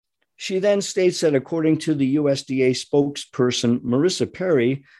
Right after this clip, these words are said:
um, who says there is no requirement or mandate that producers vaccinate their livestock for any disease. It is a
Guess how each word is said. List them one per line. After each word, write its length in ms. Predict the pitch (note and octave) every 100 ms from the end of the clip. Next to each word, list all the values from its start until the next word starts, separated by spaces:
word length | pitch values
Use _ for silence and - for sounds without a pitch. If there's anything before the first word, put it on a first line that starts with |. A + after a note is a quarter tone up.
| _
um, 520 | A#2+ A#2 A2+ A2+ A2 - _ _ -
who 180 | - C#3+
says 480 | D#3 D#3 D3 C3 C3
there 180 | C#3+ C#3+
is 220 | D3+ A#2+
no 180 | C#3 A#3+
requirement 540 | B3+ - A#2+ A2+ A2
or 60 | G#2+
mandate 460 | A2+ A#2 B2+ C#3+
that 180 | C3+ B2+
producers 760 | - B2+ D3 F3+ - A#2 A#2 A2+
vaccinate 640 | B2 D3+ D3+ D3+ C#3 B2+
their 200 | A#2 A2
livestock 760 | G#2 G#2+ A2 - - A#2+ A#2
for 120 | - B2+
any 260 | A#3 A#3+
disease. 580 | B2 G#2+ A#2+ G#3 C3+ C#3 - - -
It 120 | F3+
is 180 | E3+ D#3
a 140 | C#3+